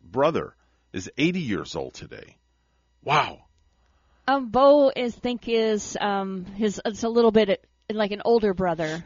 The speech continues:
Speaker 2: I
Speaker 1: Yeah.
Speaker 2: think that's, uh, Jeff's older brother.
Speaker 1: Mm-hmm. Um, Kirk Douglas celebrating birthday in the heavens. Um,
Speaker 2: Yeah,
Speaker 1: in
Speaker 2: he,
Speaker 1: twenty twenty,
Speaker 2: he lived to
Speaker 1: passed
Speaker 2: be
Speaker 1: away.
Speaker 2: like,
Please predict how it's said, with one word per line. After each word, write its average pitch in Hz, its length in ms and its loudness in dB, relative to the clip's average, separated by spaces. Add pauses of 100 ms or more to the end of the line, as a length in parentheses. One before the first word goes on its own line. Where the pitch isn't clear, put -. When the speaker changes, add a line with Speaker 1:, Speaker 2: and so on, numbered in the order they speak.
(100)
Speaker 2:
I - 60 -2
Speaker 1:
Yeah. - 80 6
Speaker 2:
think - 140 0
that's, 202 260 -6
uh, 190 100 -2
Jeff's - 580 -4
older 196 300 4
brother. 175 320 -4
Speaker 1:
Mm-hmm. - 1040 -8
Um, 117 460 6
Kirk 196 240 2
Douglas 127 600 2
celebrating 104 580 0
birthday 101 340 -2
in 95 80 -4
the 95 80 -2
heavens. - 600 -10 (800)
Um, 80 1000 0
Speaker 2:
Yeah, 226 160 -4
Speaker 1:
in - 60 -4
Speaker 2:
he, 254 160 -6
Speaker 1:
twenty 110 220 -2
twenty, 92 400 -8
Speaker 2:
he 349 160 0
lived 349 200 2
to 82 80 -2
Speaker 1:
passed 208 120 0
Speaker 2:
be 220 120 0
Speaker 1:
away. 208 100 0
Speaker 2:
like, 190 340 -2